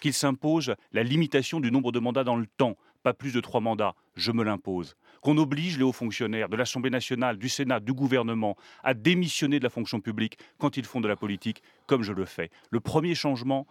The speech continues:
c'est d'ouvrir la caste politique. Le deuxième, c'est rétablir l'autorité de l'État, parce qu'on a besoin d'un État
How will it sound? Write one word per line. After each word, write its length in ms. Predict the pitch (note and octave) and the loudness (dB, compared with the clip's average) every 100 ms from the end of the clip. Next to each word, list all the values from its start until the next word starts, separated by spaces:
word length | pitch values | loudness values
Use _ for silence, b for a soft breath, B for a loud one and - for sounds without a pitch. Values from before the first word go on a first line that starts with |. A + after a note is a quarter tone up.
| b | b
c'est 200 | b - | b -4
d'ouvrir 520 | A2+ D3 C3+ C#3 D#3 D3+ | 0 2 6 6 4 2
la 140 | G2+ | -2
caste 380 | - C#3 C3 - | 0 -2 -2 -8
politique. 560 | - G3 - - - _ b b - | -6 -6 -6 -14 -18 _ b b -2
Le 100 | C3 | 4
deuxième, 320 | E3+ E3+ G3+ | 4 2 -2
c'est 100 | D#3 | -2
rétablir 380 | C#3 C#3 C3+ C#3+ | -2 0 0 0
l'autorité 420 | A#2+ A2 G#2+ A#2+ | 0 -2 -4 -4
de 120 | G2+ | -4
l'État, 380 | F2+ F#2 F#2 - _ _ _ _ _ | -6 -6 -8 -10 _ _ _ _ _
parce 160 | C3+ - | -2 0
qu'on 140 | C#3 | 2
a 80 | C3+ | 2
besoin 480 | A#2 C3+ A#2+ C3 C#3 | 4 2 2 -2 -2
d'un 120 | G#2 | -2
État 380 | G2+ - A#2+ | -4 0 0